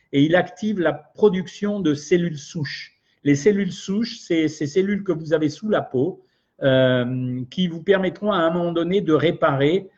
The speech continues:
soit des cellules malades, soit de, euh, modifier une cicatrisation, soit éventuellement de remplacer des cellules quand il y a eu une maladie,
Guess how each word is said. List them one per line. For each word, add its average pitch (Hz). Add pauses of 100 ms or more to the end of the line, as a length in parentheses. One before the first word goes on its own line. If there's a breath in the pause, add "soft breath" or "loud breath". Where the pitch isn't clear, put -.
(140 loud breath)
soit 208
des 165
cellules 156
malades, 139
soit 190
de, 143
euh, 127
modifier 156 (200 loud breath)
une 151
cicatrisation, 147
soit 190
éventuellement 185
de 160
remplacer 175
des 156
cellules 190
quand 156
il 160
y -
a -
eu 170
une 147
maladie, 139